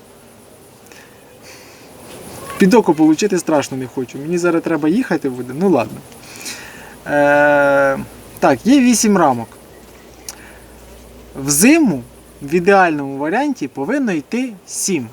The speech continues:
Е, чому сім рамок?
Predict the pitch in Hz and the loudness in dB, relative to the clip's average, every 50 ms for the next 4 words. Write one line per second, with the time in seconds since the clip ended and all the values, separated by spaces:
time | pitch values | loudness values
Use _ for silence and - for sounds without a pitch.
0 | - - - - - - - - - - - - - - - - - - - - | -18 -20 -20 -20 -20 -20 -20 -20 -20 -20 -20 -20 -20 -20 -20 -20 -20 -20 -20 -20
1 | - - - - - - - - - - - - 143 - - - - 277 277 - | -20 -20 -20 -20 -20 -20 -20 -16 -10 -6 -4 -2 0 0 0 0 2 2 0 0
2 | 143 - - 240 247 311 359 311 - - - 262 254 233 214 175 143 123 117 113 | -2 0 2 4 6 6 6 4 2 2 2 2 4 4 4 2 2 0 -2 -6
3 | 113 - - | -12 -14 -18